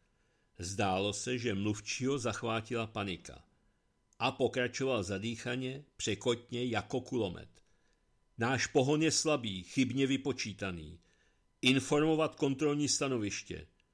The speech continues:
Ten nápad s novými pohonnými motory zcela šílený. Jedna pohonná jednotka je defektní.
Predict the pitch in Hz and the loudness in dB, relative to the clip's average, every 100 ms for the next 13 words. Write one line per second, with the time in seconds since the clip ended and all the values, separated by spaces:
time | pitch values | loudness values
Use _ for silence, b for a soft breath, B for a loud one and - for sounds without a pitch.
0 | _ _ _ - 135 127 123 151 156 156 | _ _ _ 4 6 6 6 2 2 0
1 | - 139 139 147 147 147 127 131 139 139 | 0 0 2 2 2 2 2 2 2 2
2 | 135 113 123 143 135 127 - 143 135 120 | 2 4 2 2 0 0 0 0 0 0
3 | - 127 117 104 85 80 - _ _ _ | 0 2 2 0 -6 -12 -18 _ _ _
4 | _ _ - 107 127 139 156 151 135 123 | _ _ 0 4 6 4 2 4 4 4
5 | 135 120 110 117 120 131 - 135 131 123 | 2 4 4 2 2 -4 0 2 2 4
6 | 127 - 107 - - 82 73 | 2 0 -4 -6 -12 -12 -12